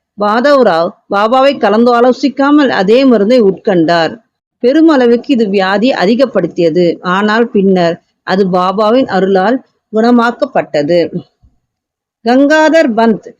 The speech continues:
என்ற காக்கா மகாஜனின் அண்ணன் பல ஆண்டுகளாக வயிற்று வலியால் அவதியுற்று கொண்டிருந்தார். பாபாவின் புகழை கேள்விப்பட்டு ஷீரடிக்கு வந்து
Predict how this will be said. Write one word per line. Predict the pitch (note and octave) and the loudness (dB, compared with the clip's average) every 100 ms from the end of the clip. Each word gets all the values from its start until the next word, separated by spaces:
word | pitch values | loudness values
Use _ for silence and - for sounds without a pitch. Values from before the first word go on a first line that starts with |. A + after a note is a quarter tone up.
| _ _ | _ _
என்ற | F#3+ G3 F#3+ F3+ F3+ _ _ | -2 0 0 -2 -4 _ _
காக்கா | - A3+ B3+ D4 C#4+ | -4 -4 -2 0 2
மகாஜனின் | A3+ G#3+ G#3+ G#3 A3+ A#3 | 2 0 0 0 2 2
அண்ணன் | E3+ F3 F3 F#3 - _ - | 0 0 0 -4 -8 _ -4
பல | G#3+ C4+ B3 | -2 0 0
ஆண்டுகளாக | A3+ C4 C#4+ C4 G#3 E3 E3+ D#3 - _ - | 0 0 2 2 2 0 -2 -4 -8 _ -4
வயிற்று | A#3 C4 - D4+ | -2 0 0 0
வலியால் | A#3 F#3+ F#3 G3+ | 0 0 0 0
அவதியுற்று | F#3 A3 B3+ C4 G#3+ D4 B3+ | 0 0 2 0 0 -4 -2
கொண்டிருந்தார். | G3+ G3 G3 E3+ D#3+ E3+ D#3+ - - _ _ _ _ | -2 0 0 2 0 0 -2 -4 -14 _ _ _ _
பாபாவின் | F#3+ G#3 A3+ C4 C4 D4 - | -4 -2 0 0 2 2 2
புகழை | G3 A3+ A#3 - | 0 2 0 0
கேள்விப்பட்டு | A3 A#3 B3 A#3 A#3+ C#4 C#4 F3+ _ _ - | 0 0 0 -2 -4 0 -2 -2 _ _ -12
ஷீரடிக்கு | - B3+ C4 A#3+ - A#3+ | -4 0 0 0 -2 0
வந்து | A#3 C4 C#4+ | 2 2 2